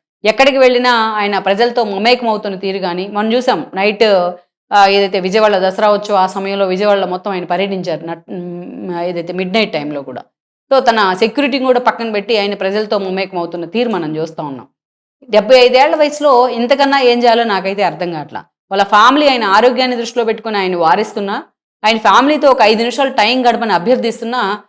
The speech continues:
ఆయన ఫ్యామిలీని తీసుకెళ్లి హైదరాబాద్లో పెట్టారు. ఆయనేమో పూర్తిగా అమరావతికి, కరకట్ట మీద నా ఇంటికో, లేకపోతే సెక్రటేరియట్కో, లేకపోతే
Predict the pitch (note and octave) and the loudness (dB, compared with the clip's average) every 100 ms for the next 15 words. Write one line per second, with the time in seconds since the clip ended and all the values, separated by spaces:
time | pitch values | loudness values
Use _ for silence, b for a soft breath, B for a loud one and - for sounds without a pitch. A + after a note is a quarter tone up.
0 | _ _ G3 G#3+ G#3+ G3+ G#3+ G#3+ A#3 B3 | _ _ 2 2 4 2 4 4 4 2
1 | A3+ A3 G#3 G3 G3+ G#3+ G#3 G3 F3+ E3+ | -2 -4 -2 0 2 2 2 0 -4 -4
2 | F3 F3+ B3 G3+ G3+ G#3+ G#3 A3+ A3 A#3 | -4 -2 0 0 0 -2 -4 -4 -4 0
3 | G3+ F3 F#3 - _ _ G3 A#3 A3+ A3 | 0 0 -4 -10 _ _ 2 6 6 4
4 | A#3 A3+ G#3 F#3+ G#3 G#3 G3+ F#3+ F3+ F#3+ | -2 -4 -2 -2 -4 -4 -6 -6 -4 -6
5 | F#3+ G3 G3 F3+ F3+ G3 F#3 E3+ F#3 G3+ | -4 -4 -2 -4 -6 -6 -6 -6 -4 -2
6 | F3+ E3 G3 G3 F3+ G3+ G3 G3+ F3+ | -4 -6 -6 -4 -4 -4 -2 -2 -2